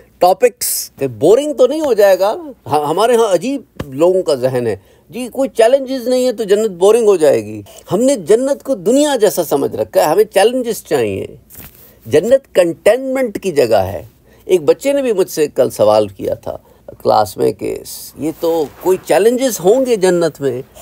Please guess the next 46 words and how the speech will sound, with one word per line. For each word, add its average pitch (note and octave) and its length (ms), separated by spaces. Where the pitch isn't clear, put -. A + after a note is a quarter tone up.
मैं G#3 100
कहा, B3 100
"देखो, A#3+ 340
जब G3 180
तुम A#3+ 160
कोई G#3 300
एग्जाम B2+ 600
दो G#2+ 360
और C#3+ 200
एग्जाम C#3+ 560
में G#3+ 160
तुम्हारे E3 400
हंड्रेड F#3 640
परसेंट F3+ 540
से F#3+ 160
भी F3+ 140
ज़्यादा, C#3 340
हंड्रेड C#3 400
एंड E3+ 120
वन D#3 240
परसेंट D#3+ 500
दे A#2+ 120
दे C3+ 140
टीचर A2+ 360
तुम्हें, G2 420
तुम्हारी E3+ 280
खुशी G3+ 440
की A3+ 160
क्या F3+ 200
कैफियत B2+ 580
होगी?" G2 220
तो G2 180
कहने B2 300
लगा A#2+ 260
कि G2 240
"मैं G2 360
तो G2+ 100
बहुत G2+ 300
खुश - 280
होऊंगा।" A#2 280
मैंने F#3 200
कहा, G#3+ 140
"बस G3 160
जन्नत F3+ 520
में G#3 120
इसी G3+ 380